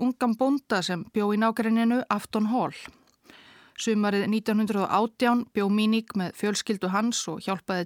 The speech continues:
til við bústörf og garðyrkju. Hann hafði sagt blaðamanni það þegar hann var ungur drengur að hann vildi verða bóndi. „Eskimóar elska að rækta,“ hafði hann sagt,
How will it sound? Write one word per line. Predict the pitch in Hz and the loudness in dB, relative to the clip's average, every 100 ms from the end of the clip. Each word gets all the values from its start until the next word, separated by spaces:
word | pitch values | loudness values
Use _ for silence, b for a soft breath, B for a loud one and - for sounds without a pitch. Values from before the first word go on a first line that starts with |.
| - | -2
til | 214 208 | -2 0
við | 175 156 | -2 -2
bústörf | 202 202 - 208 208 185 | -2 -4 -4 -4 -2 -2
og | 185 - | -4 -2
garðyrkju. | 220 220 233 - 240 - B B B B B B | 0 0 -2 -2 -4 -4 B B B B B B
Hann | 214 247 | 0 2
hafði | 254 | 2
sagt | - 262 - - - | 0 0 -2 -14 -2
blaðamanni | 247 254 233 226 214 | 2 4 2 2 0
það | 226 214 202 220 | 0 0 -2 -2
þegar | 208 208 | 0 0
hann | 214 208 | 0 0
var | 196 | -2
ungur | 226 226 240 - | -2 -2 -2 0
drengur | 277 269 226 143 - - | 0 0 0 -2 -6 -4
að | 202 | -2
hann | 208 | 0
vildi | 220 214 202 | 0 -2 -2
verða | 214 | -2
bóndi. | 220 269 269 262 160 - _ _ _ _ _ 190 | -2 0 0 -2 -8 -10 _ _ _ _ _ -4
„Eskimóar | 202 - 220 196 190 185 180 | -4 -4 -2 0 0 0 0
elska | 202 226 - - 214 | -2 -2 -4 -2 0
að | 208 | 2
rækta,“ | 247 - - 202 170 - | -2 -4 -2 -2 -2 -4
hafði | 202 202 | -2 0
hann | 196 | 0
sagt, | - 180 - - | -2 -4 -6 -20